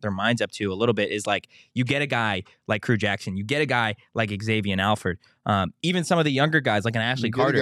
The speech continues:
Speaker 2: guy like Anthony Lucas.
Speaker 1: A guy, oh my God, I
Speaker 2: <laughs>
Speaker 1: can't even imagine,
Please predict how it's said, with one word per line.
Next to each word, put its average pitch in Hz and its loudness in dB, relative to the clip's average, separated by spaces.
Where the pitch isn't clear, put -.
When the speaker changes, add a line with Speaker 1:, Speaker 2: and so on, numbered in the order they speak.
Speaker 2:
guy 120 0
like 117 0
Anthony 110 -4
Lucas. 101 -8
Speaker 1:
A 131 0
guy, 143 0
oh 131 2
my 123 2
God, 117 0
I 127 0
Speaker 2:
<laughs> 139 2
Speaker 1:
can't 151 2
even 120 -2
imagine, 120 -2